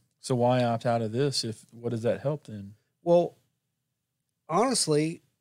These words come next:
Speaker 2: I opted out of Facebook because Facebook was too intrusive.
Speaker 1: Well, this isn't Face-, well, this is, th-, you could do it by app. So you just did Facebook.
Speaker 2: I did Facebook.
Speaker 1: Okay.
Speaker 2: I kept my Google.
Speaker 1: Okay.
Speaker 2: I, I, I kept my Google and, uh,
Speaker 1: You don't think Google's
Speaker 2: I
Speaker 1: intrusive?
Speaker 2: Well,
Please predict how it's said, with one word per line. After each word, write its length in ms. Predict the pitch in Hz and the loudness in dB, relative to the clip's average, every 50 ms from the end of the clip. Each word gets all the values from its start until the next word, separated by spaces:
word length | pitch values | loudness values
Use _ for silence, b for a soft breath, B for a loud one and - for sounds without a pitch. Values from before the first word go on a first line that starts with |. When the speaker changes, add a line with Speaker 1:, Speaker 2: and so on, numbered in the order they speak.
| _ _ _ | _ _ _
Speaker 2:
I 160 | 151 165 196 208 | 2 4 4 6
opted 420 | 196 190 185 - - 170 151 160 | 6 4 4 2 0 -2 2 2
out 220 | 165 165 165 156 | 4 4 4 2
of 60 | 143 131 | 2 0
Facebook 580 | - 180 202 233 - - - 147 147 151 - - | 2 2 2 2 2 2 2 2 2 2 -2 -6
because 640 | 147 135 - 147 143 143 139 143 135 131 - - - | -8 -6 0 2 2 4 4 2 0 -4 -6 -8 -4
Facebook 540 | - 160 175 202 196 - - 180 165 - - | 0 2 2 2 2 0 -2 -2 -2 -2 -4
was 140 | 143 127 - | -8 -8 -2
too 180 | - 175 165 160 | -2 0 0 0
intrusive. 600 | 143 127 - 175 180 170 143 - - - - - _ _ _ _ _ | -2 -2 -2 -2 -2 -2 -2 -6 -12 -18 -20 -20 _ _ _ _ _
Speaker 1:
Well, 180 | - 139 147 135 - - | -6 -6 -6 -6 -6 -4
this 160 | 151 156 160 | -2 0 2
isn't 280 | 165 156 151 135 113 - | 2 2 0 -2 -4 -4
Face-, 280 | - 143 147 143 - - _ - | -4 -4 -2 -2 -4 -6 _ -2
well, 320 | 139 139 135 127 127 131 - | 2 4 6 6 4 2 -2
this 240 | 143 147 156 - - | -4 -4 -2 -2 0
is, 180 | 143 127 120 120 - - - | -2 -2 -4 -6 -12 -10 -10
th-, 140 | 147 - 123 | -10 -10 -6
you 140 | 135 165 156 | -6 -4 -4
could 160 | 160 135 120 | -2 -2 0
do 160 | 135 139 135 | 2 4 4
it 80 | 117 113 | 4 4
by 180 | 123 120 117 113 | 4 4 4 4
app. 280 | 117 117 107 98 - | 2 2 0 0 -2
So 100 | - 127 | -2 0
you 140 | 120 127 131 | 0 2 2
just 160 | 135 123 - | 0 0 0
did 140 | - 120 104 | -2 -4 -2
Facebook. 340 | - 135 123 - - 151 147 | -2 -2 -2 -2 -2 -2 0
Speaker 2:
I 140 | 147 151 156 | 0 2 2
did 180 | 170 180 185 | 2 0 0
Facebook. 640 | 170 - 202 196 190 185 - - 185 180 180 180 - | 0 0 0 0 0 0 0 2 4 4 4 4 4
Speaker 1:
Okay. 180 | 147 147 151 139 | 2 2 4 2
Speaker 2:
I 160 | 143 143 143 | 2 2 -2
kept 280 | - - 170 170 170 | 2 2 2 2 4
my 140 | 190 208 214 | 2 0 0
Google. 520 | 202 190 185 165 135 147 151 160 180 185 - _ _ _ _ _ _ _ _ _ _ _ _ _ _ _ - | 2 4 2 2 4 2 0 0 0 -4 -8 _ _ _ _ _ _ _ _ _ _ _ _ _ _ _ 0
Speaker 1:
Okay. 180 | 139 - 143 143 - | 2 2 2 0 0
Speaker 2:
I, 140 | 147 143 139 | 0 0 0
I, 100 | 135 - 139 139 | 0 0 -4 -4
I 40 | |
kept 240 | 135 - 165 165 160 | -2 0 0 0 0
my 120 | 180 190 180 | 0 -2 0
Google 480 | 165 175 170 165 170 170 170 170 - - | 0 0 2 2 2 0 0 -2 -2 -2
and, 420 | 151 143 143 143 139 139 139 - - - | 0 0 2 2 0 -2 -4 -6 -6 -4
uh, 380 | 151 143 139 135 131 131 131 - - - | -2 -2 -2 -2 -4 -6 -8 -10 -12 -6
Speaker 1:
You 100 | - 127 | -2 0
don't 180 | 127 127 113 107 | 2 2 2 2
think 180 | 135 120 110 107 | 0 -2 0 0
Google's 360 | 123 120 120 127 127 127 127 | 0 2 2 2 2 2 0
Speaker 2:
I 20 | |
Speaker 1:
intrusive? 420 | 127 131 - 131 123 - 156 156 - | -4 -6 -6 -8 -8 -8 -12 -14 -14
Speaker 2:
Well, 280 | - 240 247 240 214 | -8 -6 -6 -6 -6